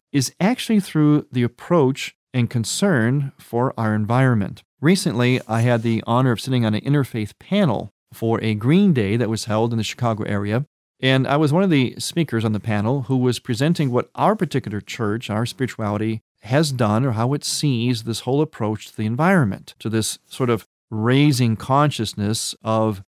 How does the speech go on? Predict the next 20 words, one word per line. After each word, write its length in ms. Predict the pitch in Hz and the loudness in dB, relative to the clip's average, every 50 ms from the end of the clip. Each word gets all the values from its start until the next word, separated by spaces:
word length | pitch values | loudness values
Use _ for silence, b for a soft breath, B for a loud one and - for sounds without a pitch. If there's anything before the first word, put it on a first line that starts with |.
| _ | _
the 440 | - 104 101 113 107 104 107 104 95 - - | -12 -6 -2 0 0 0 0 -2 -6 -6 -2
preservation 600 | - 135 127 117 120 104 127 135 131 131 - 131 | 0 0 0 2 2 2 2 2 2 2 0 0
of 20 | |
the 40 | 127 | 0
environment, 600 | 123 117 110 113 120 123 127 120 123 127 127 113 | 0 0 0 0 2 2 2 2 2 0 0 -2
of, 120 | 95 95 90 | -4 -8 -10
if 60 | 98 | -10
you 60 | 95 | -8
want 140 | - 117 110 | -4 -4 -4
to 40 | 107 | -4
call 280 | - - 117 113 110 113 | -4 -4 -2 -2 -2 -2
it 100 | - - - - | -4 -6 -8 -6
going 320 | 101 113 113 117 117 110 | -2 0 0 2 2 0
green, 320 | 101 107 113 113 117 117 | 0 0 2 2 2 2
whatever 220 | 110 113 165 202 220 | 2 2 2 2 2
you 80 | 214 | 2
want 140 | 190 170 143 | 2 2 2
to 40 | 135 | 0
call 340 | 127 - - 113 104 98 98 | -2 -4 -6 -4 -2 -2 -2
it. 120 | 98 - | -4 -6